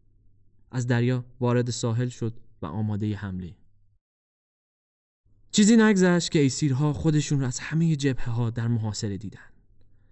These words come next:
از یک طرف غول‌ها و فنریر به سمتشون می‌آمدن و از طرف دیگه مار بزرگ سمی می‌خزید و جلو می‌آمد. ایسیرها نمیتونستن توی هر دو جبهه بجنگند.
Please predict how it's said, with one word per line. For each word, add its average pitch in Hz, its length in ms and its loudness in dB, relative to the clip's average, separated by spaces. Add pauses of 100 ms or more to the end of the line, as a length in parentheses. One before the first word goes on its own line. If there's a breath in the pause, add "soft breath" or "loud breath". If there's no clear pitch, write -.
(220)
از 127 180 -4
یک 139 140 0
طرف 127 280 -2 (340 soft breath)
غول‌ها 123 440 -2
و 127 120 -4
فنریر 117 460 0
به 135 100 -2
سمتشون 117 500 -4
می‌آمدن 101 560 -6 (540 soft breath)
و 101 40 -6
از 107 160 -6
طرف 123 280 -2
دیگه 117 420 -2 (480 soft breath)
مار 120 600 -2
بزرگ 123 440 -2
سمی 110 460 -4
می‌خزید 107 600 -2
و 95 40 -6
جلو 92 260 -8
می‌آمد. - 480 -14 (1900)
ایسیرها 139 500 0
نمیتونستن 135 680 2
توی 110 140 -4
هر 104 200 -4
دو 104 160 -4
جبهه 98 280 0
بجنگند. - 760 -10